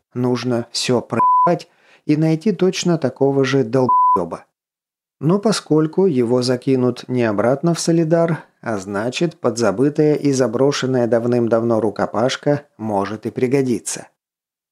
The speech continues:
Отработав, он снова отправился в душ, мысленно ругая Саакса. Не могли сделать тело не настолько аутентичным. Вот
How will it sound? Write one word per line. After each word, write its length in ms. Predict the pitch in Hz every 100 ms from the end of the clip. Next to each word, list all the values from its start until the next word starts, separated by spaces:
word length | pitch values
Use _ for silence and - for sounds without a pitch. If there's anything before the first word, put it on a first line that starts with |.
| _ _ _ _ _ _
Отработав, 760 | - 131 156 165 208 202 170 -
он 140 | 156
снова 440 | 139 - 170 151 147
отправился 680 | - - 135 131 127 -
в 60 | 123
душ, 480 | 120 127 101 - -
мысленно 600 | 123 123 131 123 127 123
ругая 400 | 123 120 120 113
Саакса. 680 | 110 131 131 135 - 120 110 _ _ _ -
Не 120 | 147
могли 360 | 143 135 123 160
сделать 460 | 147 139 123 113
тело 340 | - 135 131 127
не 120 | 131
настолько 580 | 131 123 - 120 120 123
аутентичным. 960 | 120 123 120 135 131 113 - 110 101 - _ _ _ _
Вот 380 | 107 120 117